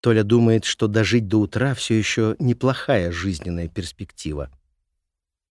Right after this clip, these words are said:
На кухню вбегает Стасик с грязной посудой. Анатоль нагружается горячим и идет в зал, как на последний бой. «Нет, говори при всех, раз это не личный вопрос». Пахан сверлит Тероева колючим взглядом.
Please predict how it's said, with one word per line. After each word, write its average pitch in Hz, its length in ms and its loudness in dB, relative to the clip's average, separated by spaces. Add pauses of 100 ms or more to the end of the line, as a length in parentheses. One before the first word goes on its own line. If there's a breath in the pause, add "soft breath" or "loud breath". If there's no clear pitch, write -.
На 113 140 4
кухню 117 380 0
вбегает 113 500 2
Стасик - 560 -4
с 95 120 -10
грязной 98 400 0
посудой. 85 540 -4 (280 soft breath)
Анатоль 117 420 2
нагружается 110 640 2
горячим 107 480 0
и 113 200 0
идет 104 220 0
в 101 40 -6
зал, 90 280 -2
как - 360 -10
на 101 100 -4
последний 101 520 -2
бой. 85 320 -6 (1200)
«Нет, 135 640 0 (260)
говори 127 380 4
при 165 200 2
всех, 123 440 0
раз 113 240 0
это 110 340 0
не 113 240 2
личный 107 440 -2
вопрос». 101 580 -6 (800)
Пахан 104 380 0
сверлит 104 600 0
Тероева 101 640 2
колючим 101 460 0
взглядом. 92 580 -4